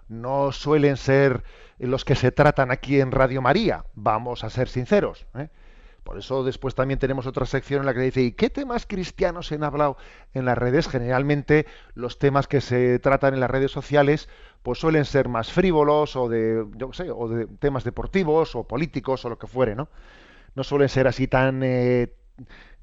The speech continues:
temas ligados, ¿no? Pues al, al sentido cristiano de la vida. Pero, pero fijaros bien, las redes sociales tienen una capacidad también de realizar una presencia apostólica muy importante.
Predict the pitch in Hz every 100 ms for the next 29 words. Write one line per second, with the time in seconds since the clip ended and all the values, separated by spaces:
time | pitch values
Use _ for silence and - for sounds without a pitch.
0 | - - 156 131 123 - 151 131 139 135
1 | 143 131 123 135 135 123 123 123 120 131
2 | 131 113 131 131 135 151 143 131 131 -
3 | 135 131 127 127 139 190 - - - -
4 | - - - - - - - - - 185
5 | 226 196 - - - - 139 196 147 -
6 | 95 127 160 90 135 120 120 - - -
7 | - 190 147 202 190 135 - 143 127 -
8 | 156 151 151 160 151 156 147 147 - 120
9 | 175 135 170 160 143 143 135 - - -
10 | - _ 131 127 131 127 123 120 117 123
11 | 117 120 - 160 147 147 - 165 147 123
12 | 170 185 - 156 - 131 - - 208 147
13 | 123 120 123 117 110 107 98 92